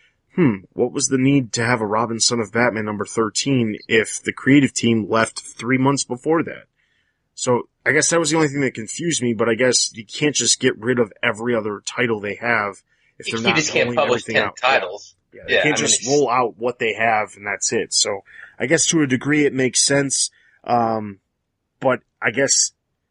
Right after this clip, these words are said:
Speaker 1: you're gonna have conflicting things because if you see a Rebirth and they're,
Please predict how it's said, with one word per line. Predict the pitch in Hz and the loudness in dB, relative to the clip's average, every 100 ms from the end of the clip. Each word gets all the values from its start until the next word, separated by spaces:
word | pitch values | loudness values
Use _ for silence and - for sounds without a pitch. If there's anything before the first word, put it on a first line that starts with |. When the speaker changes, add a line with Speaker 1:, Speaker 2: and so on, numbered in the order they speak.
| _ _ - | _ _ -14
Speaker 1:
you're | 117 | -6
gonna | 135 131 | -2 -2
have | 135 139 - | 0 -2 -4
conflicting | 117 - 147 - 123 107 | -12 -6 -8 -4 -6 -2
things | 131 127 113 - | 0 0 -2 -4
because | 98 107 104 | -6 -4 -2
if | 107 - | -4 -2
you | 120 | -2
see | - 147 147 | 0 2 4
a | |
Rebirth | 120 135 123 117 104 - _ _ _ _ _ | 6 4 6 2 0 -8 _ _ _ _ _
and | 104 113 | -6 0
they're, | 110 | 0